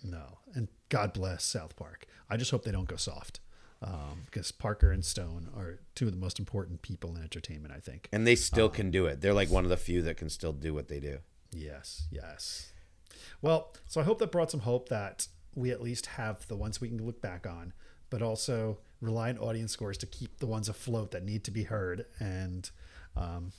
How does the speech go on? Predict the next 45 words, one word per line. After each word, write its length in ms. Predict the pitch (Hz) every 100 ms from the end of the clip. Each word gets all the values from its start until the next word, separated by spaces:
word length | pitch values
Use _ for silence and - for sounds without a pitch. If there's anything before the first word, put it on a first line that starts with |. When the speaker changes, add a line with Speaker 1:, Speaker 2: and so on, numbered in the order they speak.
| - -
Speaker 1:
yeah, 240 | 92 82
and 80 | 82
then 80 | 92
we 140 | 90
have 260 | 82 80 76
weed. 300 | 78 78 76 - - - - - -
Um, 160 | 82 76 -
Speaker 2:
<laughs> 120 | -
Speaker 1:
those, 280 | 277 285 254
the 120 | -
combo 260 | 214 147 156
of 60 |
those 160 | 123 107
three 220 | 107 92
will 100 | 92
hopefully 340 | 107 110 107 107
then, 300 | 104 98 110
you 80 | 113
know, 80 | 107
help 180 | 117 -
the 80 |
comedy 380 | - 113 95 95
all 140 | 95 87
around. 380 | 87 90 98 - - - -
Speaker 2:
Well, 160 | 131
bong, 600 | 107 80 123 123 123 127
we're 140 | 117 113
hope 260 | 131 127
gonging 380 | 135 120 120 170
that. 340 | 104 101 95 -
Speaker 1:
<laughs> 60 | - 120 170 - - -
Speaker 2:
And 240 | 123 117 110 113 - 113
with, 320 | 113 113 110
with 160 | 120
a 60 | 117
bong, 640 | 95 110 107 110 113 110 - - - -
and 480 | 127 113 107 107 - -
get 220 | 92 120
it? 240 | 135 139 - -
Bong. 720 | 92 101 107 107 107 113 113 - - -
And 240 | 120 127 139
then, 340 | 139 131 123
Speaker 1:
<laughs> 1080 | - 175 123 - - - - - - - -
Speaker 2:
uh, 160 | 113 98
bong. 720 | 127 135 123 120 123 123